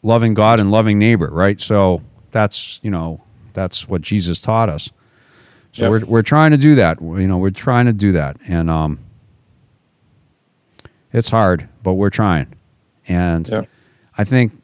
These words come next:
Speaker 1: by the grace of God, I, I, I can say this. I can be thankful that I'm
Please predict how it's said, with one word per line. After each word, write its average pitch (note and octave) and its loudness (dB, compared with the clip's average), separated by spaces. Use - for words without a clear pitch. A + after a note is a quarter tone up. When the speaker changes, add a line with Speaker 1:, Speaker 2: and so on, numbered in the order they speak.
Speaker 1:
by A2+ 2
the A2+ 4
grace A#2 2
of G#2+ -2
God, A2 4
I, G#2+ 0
I, - -20
I - 2
can A2+ 0
say B2+ 2
this. B2 0
I G2 -4
can G#2 -2
be G2+ -2
thankful B2 0
that G#2 0
I'm A2 -2